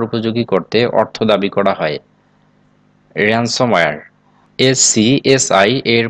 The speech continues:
পুনরূপ কি? স্মল কম্পিউটার সিস্টেম ইন্টারফেস। নিচের কোন ডিভাইসটি ইনপুট ও আউটপুট ডিভাইস হিসেবে কাজ করে? টাচ স্ক্রিন।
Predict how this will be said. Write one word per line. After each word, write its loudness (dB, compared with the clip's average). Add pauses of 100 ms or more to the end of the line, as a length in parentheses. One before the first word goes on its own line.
পুনরূপ 0 (100)
কি? -2 (540)
স্মল 0 (160)
কম্পিউটার 0 (120)
সিস্টেম -2 (140)
ইন্টারফেস। -2 (1600)
নিচের 0
কোন 0
ডিভাইসটি 0 (200)
ইনপুট 0
ও 4
আউটপুট 2
ডিভাইস -2
হিসেবে 0 (240)
কাজ -2 (140)
করে? -2 (480)
টাচ 2
স্ক্রিন। -8